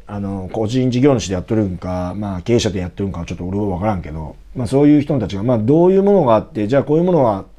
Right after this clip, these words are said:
使ったら得なのか、損なのかっていうのを、まあ、見極めながら使っていけばいいんじゃないかなと思いますんで、まあ、一つ一つ話していきます。えー、じゃあ、まず一つ目。まずは、その、持続化給付金に、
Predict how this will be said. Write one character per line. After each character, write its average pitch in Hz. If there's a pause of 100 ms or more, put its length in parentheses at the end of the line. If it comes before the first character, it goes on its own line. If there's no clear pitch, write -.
(260)
使 -
っ 117
た 123
ら 107
得 95
な 127
の 110
か、 90
損 120
な 98
の 90
か 90
っ 85
て -
い 98
う -
の 90
を、 85 (380)
ま 117
あ、 -
見 101
極 123
め 131
な 143
が 123
ら 98
使 -
っ 90
て -
い 110
け 120
ば 104
い 110
い -
ん 113
じ 95
ゃ -
な 87
い 82
か 78
な 117
と 90
思 90
い 90
ま 92
す 87
ん 80
で、 92
ま 147
あ、 - (300)
一 -
つ 127
一 131
つ 107
話 95
し -
て 95
い 87
き 90
ま 143
す。 - (840)
え 113
ー、 117
じ 135
ゃ 139
あ、 -
ま 156
ず 180
一 -
つ 151
目。 185 (200)
ま 185
ず 170
は、 139
そ 104
の、 107
持 113
続 156
化 233
給 220
付 -
金 226
に、 226